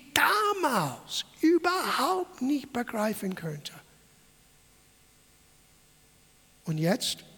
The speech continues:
vierzig Jahre später, jeder einzelne Worten erfüllt. Außer einer, das kommt noch.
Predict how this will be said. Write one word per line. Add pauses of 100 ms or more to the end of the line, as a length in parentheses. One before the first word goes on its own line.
(560)
vierzig
Jahre
später, (520)
jeder
einzelne
Worten
erfüllt. (1900)
Außer
einer, (300)
das
kommt
noch.